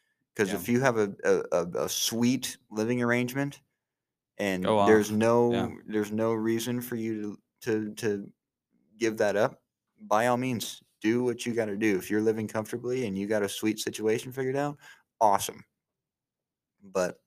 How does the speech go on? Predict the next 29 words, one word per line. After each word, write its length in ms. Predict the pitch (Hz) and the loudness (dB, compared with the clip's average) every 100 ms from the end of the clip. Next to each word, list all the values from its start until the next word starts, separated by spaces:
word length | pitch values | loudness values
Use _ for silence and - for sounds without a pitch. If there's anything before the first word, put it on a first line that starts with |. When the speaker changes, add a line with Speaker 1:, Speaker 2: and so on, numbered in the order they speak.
| _ | _
Speaker 1:
you 80 | 98 | -8
know, 180 | 92 90 - _ _ _ _ _ - | -6 -8 -14 _ _ _ _ _ -6
uh, 280 | 87 71 64 - _ _ _ _ - | -4 -2 -6 -12 _ _ _ _ -4
a 40 | |
lot 160 | 98 101 | 0 0
of 80 | 104 | -2
people, 460 | 110 110 107 101 - | -4 -2 -4 -6 -14
you 120 | 101 104 | -18 -10
know, 200 | 101 101 _ _ _ | -10 -10 _ _ _
they, 220 | 104 101 98 - - | 0 2 0 -6 -6
it, 140 | 95 | -4
you 100 | 87 | -2
know, 80 | 95 | 0
they 140 | 95 98 | 2 2
might 160 | 101 | 2
live 100 | 104 | 2
at 80 | 101 | 4
home, 360 | 104 123 131 165 | 6 6 4 0
they 100 | 110 | 0
might 180 | 101 80 | 0 0
live 140 | 104 | 0
in 80 | 101 | 0
an 80 | 92 | -2
Speaker 2:
Right. 80 | |
Speaker 1:
apartment 340 | 92 113 123 123 | 2 2 2 0
off 160 | 123 | -2
campus. 340 | - 117 127 - | -2 -4 -2 -4
It, 120 | - | -4
it, 340 | 85 82 87 | -4 -2 -2